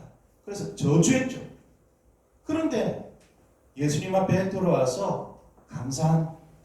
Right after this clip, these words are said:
감사하고 예배한 사람이 누구라고요?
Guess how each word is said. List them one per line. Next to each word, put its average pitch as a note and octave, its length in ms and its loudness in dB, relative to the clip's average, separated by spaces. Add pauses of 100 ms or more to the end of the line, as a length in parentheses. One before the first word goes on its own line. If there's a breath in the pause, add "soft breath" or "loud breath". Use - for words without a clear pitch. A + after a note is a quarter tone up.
(360)
감사하고 D3+ 680 -4
예배한 D3 520 -2 (280)
사람이 - 440 -8
누구라고요? A#2+ 720 -4